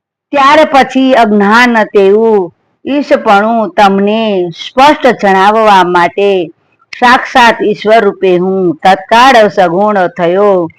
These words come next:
માટે મારું ઈશપણું તે સગુણપણું જાણું એ જે આ નિગુણ એવું જ સ્વાર્થ રૂપ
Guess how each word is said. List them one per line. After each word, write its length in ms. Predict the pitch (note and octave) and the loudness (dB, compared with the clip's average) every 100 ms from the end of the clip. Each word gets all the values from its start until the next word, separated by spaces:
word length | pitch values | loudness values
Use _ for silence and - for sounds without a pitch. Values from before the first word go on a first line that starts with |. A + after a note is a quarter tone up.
| - - _ | -20 -20 _
માટે 640 | F#3+ G#3+ G3+ G#3+ G3 F3 - _ _ | 0 0 2 0 2 -2 -8 _ _
મારું 480 | G#3 A#3+ C4 B3+ F4 | 0 2 2 2 0
ઈશપણું 720 | C4 C4+ D4+ D4 B3 A#3 G#3 | -2 2 0 2 0 0 -2
તે 500 | - G3+ G#3+ G3 E3 - _ _ _ _ _ | 0 2 2 2 -2 -12 _ _ _ _ _
સગુણપણું 1000 | - C4+ D4+ D#4+ C4 - G#3+ A#3 B3+ A3+ F#3+ | -2 0 2 2 2 2 2 2 0 -2 -4
જાણું 600 | G#3 G3+ A3 A#3 A#3 - | 0 2 2 0 -4 -6
એ 380 | F3+ G3 F#3+ F3 | -4 -2 -2 -6
જે 640 | - G#3 A#3 A3 F#3+ F3 - _ _ - | -2 2 4 4 2 -6 -16 _ _ -8
આ 260 | G#3 A3 | 0 0
નિગુણ 500 | G3+ G#3 G3 A3 B3+ | 0 -2 -2 0 0
એવું 500 | B3+ - G3 F#3+ G#3+ | 0 -2 -2 0 -2
જ 80 | G3+ | 0
સ્વાર્થ 540 | G#3+ E3+ F#3 F3+ F#3 A3+ | -2 0 0 2 2 2
રૂપ 580 | F#3 F#3 G#3 G#3 F#3 | 0 2 0 0 -2